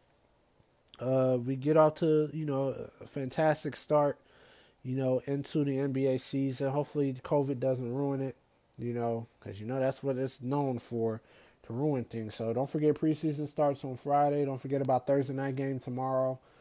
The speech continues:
Um, don't forget about Power. I enjoyed Power.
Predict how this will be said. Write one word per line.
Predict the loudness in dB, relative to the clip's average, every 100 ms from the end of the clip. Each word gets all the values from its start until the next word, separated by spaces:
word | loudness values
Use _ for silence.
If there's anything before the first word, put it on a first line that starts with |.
| _ _ _ -12
Um, | -8 -6 -6 -8 -6
don't | -6 -2
forget | 0 2
about | 2 0
Power. | -2 2 4 4 4
I | 0
enjoyed | -2 -6 -4 -2 -4 -6
Power. | 2 4 6 4